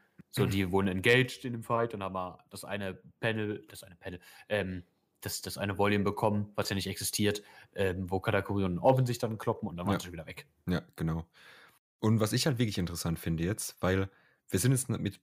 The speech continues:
Speaker 2: in, also nach vierundzwanzig Kapiteln, ne, wo echt viel passiert ist in der Cover-Story. Was macht der Anime damit? So, das kannst du ja wirklich nicht einfach
Speaker 1: Der
Speaker 2: weglassen.
Speaker 1: Anime hat, hat noch nie was mit Cover-Stories gemacht.
Speaker 2: Ja, genau, deswegen, aber
Speaker 1: Deswegen ist es so, äh, deswegen,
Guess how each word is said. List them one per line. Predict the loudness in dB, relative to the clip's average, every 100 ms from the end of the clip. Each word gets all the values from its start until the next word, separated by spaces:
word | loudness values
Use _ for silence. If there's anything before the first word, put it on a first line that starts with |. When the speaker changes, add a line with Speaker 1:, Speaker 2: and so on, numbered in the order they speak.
| -6
Speaker 2:
in, | -4 -2
also | -2
nach | 0 0
vierundzwanzig | 2 2 2 0 -2 -2
Kapiteln, | -6 -2 -2 0
ne, | -2 -2 -2
wo | -2
echt | -2
viel | -2 -4
passiert | -4 -6 -4 -4
ist | -4
in | -4
der |
Cover-Story. | -4 -4 -4 -4 -2 -4 -6 _ _ _ _ _ _ _ _ _ _
Was | 0 4 6
macht | 4 4
der | 2 2
Anime | 4 6 8 8 6
damit? | 4 4 2 -2 _ _ _ _
So, | 2 4
das | 4 2
kannst | 4 4 4
du |
ja | 4
wirklich | 4 2
nicht | 2 2
einfach | 2 0
Speaker 1:
Der | 0
Speaker 2:
weglassen. | 2 4 4 4
Speaker 1:
Anime | 2 4
hat, | 2 2
hat | 2 2
noch | -2
nie | 2 2
was | 2 0 -4
mit | -8 -6
Cover-Stories | -6 -6 -8 -12 -12
gemacht. | -12 -14 -6 0
Speaker 2:
Ja, | 2
genau, | 4 4 4
deswegen, | 2 4 4 4
aber | 4
Speaker 1:
Deswegen | 2 4 2 2 0
ist | -2 -4
es | -2
so, | -2 -2
äh, | -6 -10 -12 -10 -10 -10
deswegen, | -6 -6 -2 -2 -2